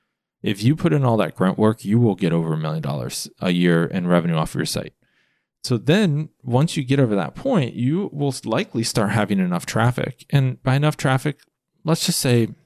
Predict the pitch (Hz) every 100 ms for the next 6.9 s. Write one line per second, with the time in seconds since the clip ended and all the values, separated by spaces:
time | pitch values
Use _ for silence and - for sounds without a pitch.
0 | _ - 113 113 107 98 - 101 92 95
1 | 95 90 90 87 87 85 82 - 80 76
2 | - _ _ - 104 85 139 208 - -
3 | 104 76 - _ _ _ _ - - 135
4 | 160 143 143 135 135 123 - 107 - 98
5 | 95 95 92 113 127 120 113 107 107 -
6 | 101 135 135 104 92 - 90 87